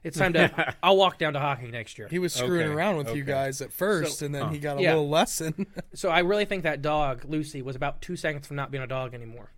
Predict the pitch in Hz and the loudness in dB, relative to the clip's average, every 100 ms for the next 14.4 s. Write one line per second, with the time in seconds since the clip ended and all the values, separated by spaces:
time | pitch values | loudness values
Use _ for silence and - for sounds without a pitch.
0 | - 113 110 95 - - 151 147 - - | -6 2 2 2 -4 -8 -8 -8 -16 -8
1 | 196 202 160 170 151 156 160 147 160 147 | -4 -2 -2 -4 -4 -6 -6 -8 -6 -4
2 | 139 147 127 117 139 160 117 104 - - | -4 -4 -6 -4 -4 -2 -4 -12 -20 -20
3 | - - 131 151 156 156 147 127 135 165 | -12 -8 -4 -2 0 0 0 0 -2 -2
4 | - - 101 _ _ _ _ _ 196 196 | -6 -18 -20 _ _ _ _ _ 0 2
5 | 196 151 165 151 143 127 127 131 123 - | -2 0 0 -2 -4 -4 -4 -4 -6 -10
6 | 139 127 127 123 107 - - - - - | -8 -4 -4 -6 -12 -20 -20 -20 -20 -8
7 | 160 143 - 151 110 - - 147 147 110 | -6 -6 -6 -6 -8 -14 0 2 2 2
8 | 151 131 135 135 - - - - 147 147 | 0 0 -4 -4 -6 -18 -8 -4 2 2
9 | 190 175 165 147 143 139 139 131 127 127 | 2 0 -2 -2 0 0 2 0 -2 -4
10 | 170 - 151 135 113 151 135 120 127 120 | -4 -4 -6 -6 -6 -6 -6 -8 -8 -8
11 | 113 107 95 - 127 117 117 117 160 135 | -8 -10 -12 -12 -12 -10 -2 4 6 6
12 | - 123 185 - 120 113 - _ - - | 2 0 0 0 -2 -2 -8 _ -20 -20
13 | - 117 113 120 139 131 160 139 147 135 | -16 -6 0 6 6 6 6 6 6 4
14 | 123 113 110 | 4 2 0